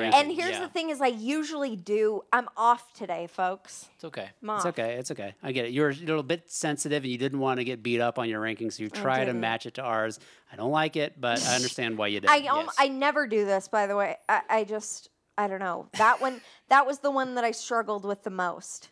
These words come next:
Speaker 2: is because I'm like, "Do I just"
Speaker 1: Yeah, I would put it higher on my personal list of these
Speaker 2: So would
Speaker 1: six.
Speaker 2: I. I would actually put it at number <laughs> one, probably.
Speaker 1: Holy shit. What
Speaker 3: Wow.
Speaker 1: the hell?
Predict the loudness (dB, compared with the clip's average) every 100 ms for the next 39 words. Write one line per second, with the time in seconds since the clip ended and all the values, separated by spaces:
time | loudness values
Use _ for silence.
0 | _ -8 -8 -6 -4 -4 -4 -4 -8 -6
1 | -2 -2 -4 -4 -4 -4 -12 -18 -18 -20
2 | _ _ -6 -4 2 2 2 -2 -2 -4
3 | -4 -4 -8 -12 -12 -14 -12 -16 -16 -16
4 | -14 -14 -8 -2 0 2 2 2 2 0
5 | 2 0 0 -4 -6 -4 -4 -4 -4 -6
6 | -6 -8 -8 -6 -8 -6 -4 -4 -8 _
7 | -16 -10 -2 -2 -2 -10 -6 -2 -2 -4
8 | -16 0 6 6 6 2 -2 -2 -2 2
9 | 4 4 2 -16 -18 -20 -8 2 4 6
10 | 4 4 4 2 2 2 -2 -6